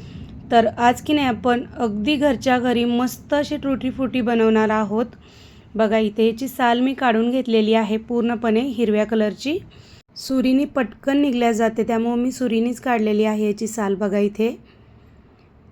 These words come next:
तर बघा अशाच पद्धतीने सर्व कलिंगडाची जी साल होती ना, त्याची हिरव्या कलरची मी साल काढून घेतलेली आहे.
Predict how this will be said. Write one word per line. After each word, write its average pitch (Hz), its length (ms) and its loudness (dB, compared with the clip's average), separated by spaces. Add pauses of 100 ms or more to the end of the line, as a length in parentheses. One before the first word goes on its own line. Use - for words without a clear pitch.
(120)
तर 202 120 0
बघा 196 220 -2
अशाच 240 380 -2
पद्धतीने 262 560 0
सर्व 247 400 0
कलिंगडाची 240 760 -2
जी 240 160 -4
साल 220 400 0
होती 240 280 0
ना, 208 180 2 (400)
त्याची 226 240 -4
हिरव्या 226 340 2
कलरची 240 400 -4
मी 247 140 0
साल 240 260 0
काढून 233 380 2
घेतलेली 220 440 2
आहे. 214 320 0